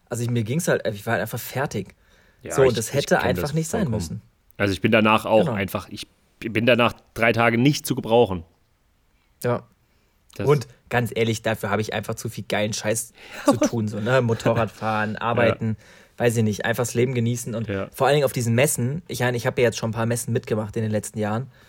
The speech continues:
Speaker 1: und du bist halt einfach komplett durch. Das ist aber okay für eine Woche oder für eine Messe mal, aber wenn du das halt, wir müssen den ganzen Juni, Digga, den ganzen Juni sind wir unterwegs.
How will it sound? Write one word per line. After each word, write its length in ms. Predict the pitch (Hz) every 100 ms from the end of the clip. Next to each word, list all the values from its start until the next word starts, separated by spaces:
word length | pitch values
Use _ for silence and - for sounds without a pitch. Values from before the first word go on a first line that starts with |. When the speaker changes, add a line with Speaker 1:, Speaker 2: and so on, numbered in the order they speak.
| _ _
Speaker 1:
und 380 | - 131 120 - _ _ _ -
du 140 | -
bist 380 | 104 117 - -
halt 200 | 113 113 -
einfach 480 | 113 113 - 110 101
komplett 480 | 113 107 113 101 127
durch. 320 | 117 101 - - _ -
Das 180 | 127 123
ist 160 | 127
aber 260 | 135 131 127
okay 280 | 117 151 156
für 140 | -
eine 260 | 123 117 107
Woche 320 | 151 170 175
oder 180 | 120 113
für 180 | - -
eine 220 | 127 147
Messe 320 | 110 107 135
mal, 500 | 113 107 107 131 190 - _ _ _ _ _ -
aber 220 | 123 123
wenn 160 | 127 151
du 80 | 131
das 220 | 123 -
halt, 180 | 135 92
wir 60 | 120
müssen 240 | 143 131
den 120 | 117
ganzen 440 | 113 139 156 160 143
Juni, 460 | 143 156 117 104 117
Digga, 160 | 113
den 200 | 113 120
ganzen 560 | 123 139 175 - - 160
Juni 320 | 156 170 151
sind 200 | 123 123
wir 80 | 120
unterwegs. 560 | 117 110 120 - -